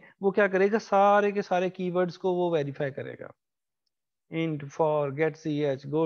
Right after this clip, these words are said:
to, ठीक है, सारे के सारे आपके जितने भी कीवर्ड्स हैं उन सब के लिए आप जो है एक जेनेरिक फंक्शन बनाना चाहते हैं। ठीक है, कि अगर वो मेरी कीवर्ड्स की लाइब्रेरी के साथ मैच नहीं होता तो it means को वो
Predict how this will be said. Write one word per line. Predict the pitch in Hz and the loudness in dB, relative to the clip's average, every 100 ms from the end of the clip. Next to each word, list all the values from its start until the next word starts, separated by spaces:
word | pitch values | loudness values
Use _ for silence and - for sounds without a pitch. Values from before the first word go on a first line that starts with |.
| 147 | 0
to, | 151 139 127 - - | -2 -4 -6 -14 -10
ठीक | 156 190 | -6 -4
है, | 202 - _ _ - | -4 -8 _ _ 4
सारे | 240 214 190 | 6 6 4
के | 190 | 2
सारे | 185 170 | 2 2
आपके | 175 165 160 | 2 0 -2
जितने | 165 156 175 | -6 -4 -2
भी | 170 | -2
कीवर्ड्स | 160 160 151 147 | -2 -4 -2 -2
हैं | 175 | -4
उन | 175 170 | -4 -6
सब | - 214 196 | -2 -2 0
के | 180 | -4
लिए | 151 156 | -2 -2
आप | 151 147 147 | -2 -4 -4
जो | 156 | -4
है | 151 - | -4 -4
एक | 170 165 | -8 -8
जेनेरिक | 151 147 165 170 | -6 -4 -2 -4
फंक्शन | 156 143 151 135 | -6 -6 -8 -10
बनाना | 135 120 | -10 -12
चाहते | 113 120 120 127 | -14 -16 -16 -18
हैं। | 127 _ - - - - _ - | -20 _ -12 -10 -10 -16 _ -10
ठीक | 151 | -2
है, | 196 | -2
कि | 196 - - - | -2 -8 -8 -2
अगर | 160 180 190 | 0 2 2
वो | 190 | 2
मेरी | 175 175 170 | 0 -2 -2
कीवर्ड्स | 180 170 185 170 | -2 0 0 0
की | - 185 | -4 0
लाइब्रेरी | 156 151 160 175 175 | 2 2 0 0 -2
के | 180 | -2
साथ | - 156 160 165 - _ - | 2 2 2 -6 -10 _ -8
मैच | 156 160 165 | -2 0 -2
नहीं | 165 214 | -2 -2
होता | 202 151 165 | 0 2 2
तो | 180 165 | 2 -2
it | 170 | -2
means | 170 165 | -4 -4
को | - | -2
वो | 165 165 | 0 0